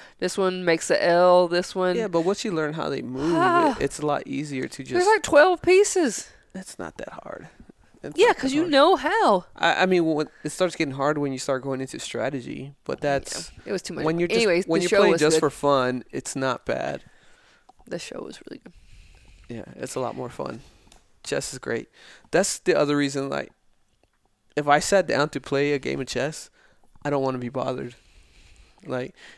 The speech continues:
Speaker 2: and we could play for ten minutes, or it could last three or four hours.
Speaker 1: Oh my goodness, that's ridiculous.
Speaker 2: Yeah. So,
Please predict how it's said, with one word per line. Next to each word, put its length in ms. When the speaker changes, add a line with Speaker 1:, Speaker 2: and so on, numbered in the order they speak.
Speaker 2:
and 260
we 120
could 180
play 340
for 220
ten 240
minutes, 360
or 220
it 60
could 160
last 420
three 140
or 60
four 220
hours. 460
Speaker 1:
Oh 100
my 120
goodness, 300
that's 200
ridiculous. 520
Speaker 2:
Yeah. 280
So, 400